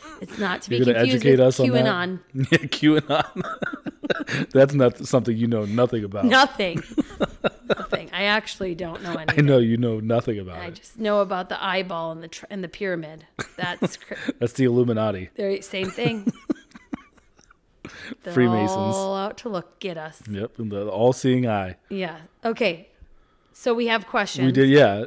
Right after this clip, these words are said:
Speaker 2: and there's
Speaker 1: And
Speaker 2: some funny ones, and there's, there's some good ones. So I wanna read a couple off. Hold on,
Speaker 1: Oh my
Speaker 2: sorry.
Speaker 1: God, I'm, now I'm so worried that none of that what we just said made sense, and people are like, "We don't fucking care about your kids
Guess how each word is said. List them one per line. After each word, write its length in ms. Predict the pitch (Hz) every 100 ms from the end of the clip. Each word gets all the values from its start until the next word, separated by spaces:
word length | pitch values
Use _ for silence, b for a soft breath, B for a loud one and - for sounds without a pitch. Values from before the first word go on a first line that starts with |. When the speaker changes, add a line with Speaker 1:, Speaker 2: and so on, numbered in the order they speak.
| -
Speaker 2:
and 260 | 120 117 117
there's 140 | -
Speaker 1:
And 0 |
Speaker 2:
some 180 | 202 123
funny 280 | 135 123 113
ones, 400 | 101 101 131 139
and 220 | 123 110
there's, 160 | 117 117
there's 260 | 131 120
some 120 | 120
good 140 | 120 113
ones. 240 | 90 92
So 100 | 120
I 20 |
wanna 180 | 104 107
read 160 | 104 107
a 60 |
couple 260 | 107 104 104
off. 300 | 95 87 - _ _ _ b b b b b b b b b b b b _
Hold 240 | 104 107
on, 80 | 95
Speaker 1:
Oh 20 |
my 60 | 98
Speaker 2:
sorry. 340 | 90 98 95
Speaker 1:
God, 120 | 98 185
I'm, 200 | 180 185
now 160 | 185
I'm 120 | 220 226
so 220 | - 180
worried 360 | 170 165 160
that 120 | 160 151
none 220 | 160 160
of 80 | 170
that 180 | 160
what 120 | 139 147
we 100 | 156
just 200 | 165 -
said 200 | 180 175
made 240 | 175 165
sense, 260 | - 175 170
and 160 | 170
people 280 | - 185 165
are 120 | 160
like, 220 | 165 - -
"We 100 | 190
don't 160 | 208 208
fucking 260 | 247 254
care 140 | - 180
about 200 | 175 165
your 80 | 160
kids 400 | - 156 147